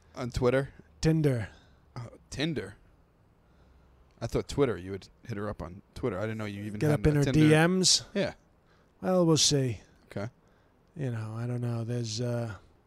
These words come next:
Speaker 2: maybe there's a po-, like a, like a, an app like Rollin or something for the
Speaker 1: Cruisin'?
Speaker 2: No, cruisin's what gay dudes used to do.
Speaker 1: <laughs>
Speaker 2: L G B T Q Pence, they cruised.
Speaker 1: <laughs> He's, he's on cruisin'.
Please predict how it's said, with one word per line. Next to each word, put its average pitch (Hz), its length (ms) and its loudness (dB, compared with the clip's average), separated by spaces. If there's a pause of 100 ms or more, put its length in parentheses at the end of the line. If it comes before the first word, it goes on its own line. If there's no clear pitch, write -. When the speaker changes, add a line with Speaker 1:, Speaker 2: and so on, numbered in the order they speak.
(1000)
Speaker 2:
maybe 139 160 0
there's 135 200 0
a 131 60 -2
po-, 131 320 -2
like 127 160 -4
a, 120 200 -4
like 120 140 -6
a, 117 420 -6
an 123 120 -6
app 135 300 -4
like 120 160 -6
Rollin 135 560 4
or 113 120 -2
something 110 600 -4 (680)
for - 160 -8
the 113 100 -6
Speaker 1:
Cruisin'? 143 480 2 (580)
Speaker 2:
No, 135 160 -4
cruisin's 135 640 2
what 120 140 -4 (200)
gay 131 180 4
dudes 117 340 0
used 110 220 -4
to 117 40 -4
do. 113 220 -2 (560)
Speaker 1:
<laughs> - 600 -20
Speaker 2:
L 151 160 2
G 143 180 2
B 143 180 2
T 147 180 2
Q 143 200 -2
Pence, - 960 2
they 143 160 2
cruised. 139 560 2
Speaker 1:
<laughs> - 40 -12
He's, - 220 2 (560)
he's 165 220 2
on 135 180 2
cruisin'. 139 540 2